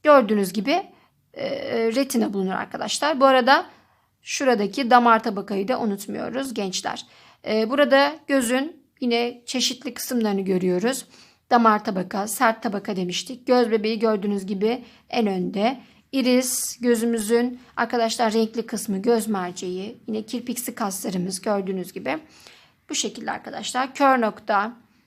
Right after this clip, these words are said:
sarı benek. Yine duyu, pardon, görme duyu sinirlerimiz. Bu şekilde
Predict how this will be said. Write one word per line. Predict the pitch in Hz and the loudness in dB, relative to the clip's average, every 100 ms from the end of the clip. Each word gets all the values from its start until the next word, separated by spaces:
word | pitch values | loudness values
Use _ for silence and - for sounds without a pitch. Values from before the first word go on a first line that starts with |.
| _ _ _ | _ _ _
sarı | - 254 226 196 | -6 0 2 2
benek. | 180 190 220 - _ _ _ _ - | 0 -2 -8 -16 _ _ _ _ -2
Yine | 233 233 | 0 0
duyu, | 233 233 233 240 247 _ _ _ | 0 2 2 0 -6 _ _ _
pardon, | 254 220 196 190 | 2 4 2 0
görme | 220 214 220 208 | 4 4 2 0
duyu | 214 | -2
sinirlerimiz. | 208 202 185 180 180 180 240 - | -2 -2 -2 -4 -4 -6 -8 -10
Bu | 277 | -8
şekilde | 254 202 - 190 262 | -6 -8 -10 -6 -6